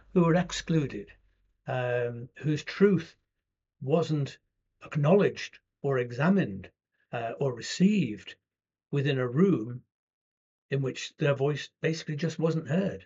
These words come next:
So postmodernity is an era that has exploded the room, you know, the walls have gone.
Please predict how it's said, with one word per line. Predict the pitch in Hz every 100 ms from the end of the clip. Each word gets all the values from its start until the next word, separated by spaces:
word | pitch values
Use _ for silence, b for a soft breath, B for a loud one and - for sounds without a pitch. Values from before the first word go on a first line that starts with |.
| _ _ _ _ b b b
So | 175
postmodernity | 160 233 233 202 165 185 190 - 127 120
is | 127
an | 139
era | 175 156 123 -
that | 135
has | 135
exploded | 139 - - - 139 151 196 160 120 110 - _ _ _
the | 147 156
room, | 143 160 135 107 92 - _ _
you | 139
know, | 127 104 95
the | 143
walls | 143 165 185 170 135
have | 143 -
gone. | 143 160 107